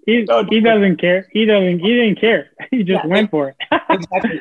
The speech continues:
Speaker 2: But it was awesome. It,
Speaker 1: Yeah.
Speaker 2: you know what? It,
Speaker 1: Yeah.
Speaker 2: they were skiing great. They were on a great day. So they moved through, uh, by being top four. And, and if they would have been six, they still would have moved through, like we just talked about.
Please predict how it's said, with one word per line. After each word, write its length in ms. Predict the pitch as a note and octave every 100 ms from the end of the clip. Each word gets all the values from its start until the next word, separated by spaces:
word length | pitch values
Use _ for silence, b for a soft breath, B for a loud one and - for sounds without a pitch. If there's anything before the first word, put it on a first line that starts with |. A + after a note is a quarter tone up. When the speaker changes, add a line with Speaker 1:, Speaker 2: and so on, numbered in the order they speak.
| D#3
Speaker 2:
But 100 | G3+
it 60 |
was 100 | F#3+
awesome. 460 | E3 E3+ G3+ D3 B2+
It, 60 | E3+
Speaker 1:
Yeah. 100 | E3+
Speaker 2:
you 100 | F3+
know 80 | F3
what? 160 | F#3 -
It, 160 | F3 -
Speaker 1:
Yeah. 80 |
Speaker 2:
they 100 | F3
were 120 | E3 E3+
skiing 280 | - F#3+ F#3
great. 220 | E3+ F3+
They 80 | E3+
were 120 | D#3
on 100 | D#3
a 60 | D#3+
great 240 | D3 C#3+
day. 120 | C3 C3
So 120 | C#3+
they 140 | D#3+
moved 260 | E3 D#3+ D3
through, 360 | C#3 C#3 C#3 - -
uh, 140 | C3 B2+
by 180 | C3
being 220 | C3 C3+ C3
top 260 | C3 A#2+
four. 220 | - A#2+ A#2+
And, 220 | A#2 - -
and 200 | A#2 A#2
if 100 | C3+
they 100 | D3+
would 140 | C#3+ C#3
have 60 |
been 120 | B2+ B2
six, 300 | C#3+ C3 -
they 100 | B2+
still 200 | - C3+
would 80 |
have 80 | B2
moved 220 | A#2 A#2
through, 220 | - A#2+ A2+
like 200 | A2 A#2+
we 60 |
just 180 | A2+ A#2
talked 260 | A#2+ A#2 -
about. 240 | A2+ G#2+